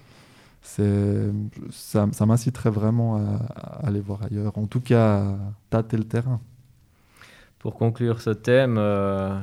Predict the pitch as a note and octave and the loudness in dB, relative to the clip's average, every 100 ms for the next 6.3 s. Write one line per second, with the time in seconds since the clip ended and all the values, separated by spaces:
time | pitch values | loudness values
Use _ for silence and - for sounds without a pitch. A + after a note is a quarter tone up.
0 | F#2 F#2+ F#2+ G2+ A#2 A2+ A2+ A2 G#2 G#2+ | -8 -10 -8 -2 -2 2 0 0 -2 -4
1 | G#2+ - G#2 G2 F#2+ F#2 F#2+ G2 G#2 G#2 | -6 -8 -6 -6 -8 -8 -8 -8 -8 -10
2 | G#2 G2 F#2+ F#2 G2 - G2+ F#2+ G#2 A2 | -10 -12 -14 -14 -16 -14 -10 -6 -2 -2
3 | A2 G2+ G#2 B2+ C3 G#2 G2 F#2+ G2+ G2 | -2 -2 -4 -6 -6 -8 -10 -8 -8 -6
4 | A2+ G2+ G#2+ - G#2+ - G2+ B2 A#2 A2+ | -8 -8 -8 -8 -8 -8 -8 -4 -4 -6
5 | - A2 G#2+ G#2+ G#2+ F#2+ A2 A2 A2+ G#2 | -8 -8 -6 -4 -6 -6 -6 -8 -6 -10
6 | - F#2 | -8 -10